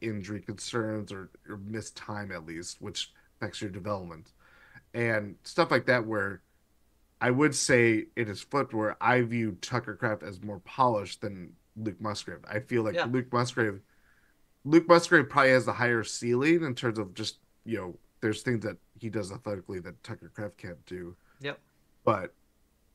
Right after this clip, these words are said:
Speaker 1: you know, he has more ways to reach those levels and unlock something in himself that, you know, Tucker Kraft can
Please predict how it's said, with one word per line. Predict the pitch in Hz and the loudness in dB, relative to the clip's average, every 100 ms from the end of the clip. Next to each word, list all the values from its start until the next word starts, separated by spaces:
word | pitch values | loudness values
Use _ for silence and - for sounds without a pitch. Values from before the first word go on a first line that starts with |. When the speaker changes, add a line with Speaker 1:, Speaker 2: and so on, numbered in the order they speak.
| _ | _
Speaker 1:
you | 120 98 | -4 -4
know, | 85 - | -6 -12
he | - 131 | -2 2
has | 113 90 - | 2 -2 -12
more | - 120 120 120 117 | -6 0 2 4 4
ways | 110 113 107 101 - | 2 0 0 -4 -6
to | 117 | -6
reach | 92 98 101 87 - - | -6 -8 -10 -10 -12 -10
those | 98 92 101 | -12 -10 -12
levels | 98 92 85 90 90 | -10 -10 -12 -14 -12
and | 92 | -12
unlock | 90 87 87 87 - - - _ _ _ _ - | -12 -8 -6 -6 -8 -20 -20 _ _ _ _ -12
something | - 113 95 | -6 -6 -6
in | 98 98 | -10 -12
himself | 92 - 95 - | -12 -10 -8 -8
that, | 90 - - - - - | -10 -12 -16 -20 -20 -14
you | 101 | -10
know, | 78 71 _ - | -10 -12 _ -6
Tucker | 113 - | -6 -6
Kraft | 87 95 87 | -12 -12 -12
can | 87 85 | -16 -16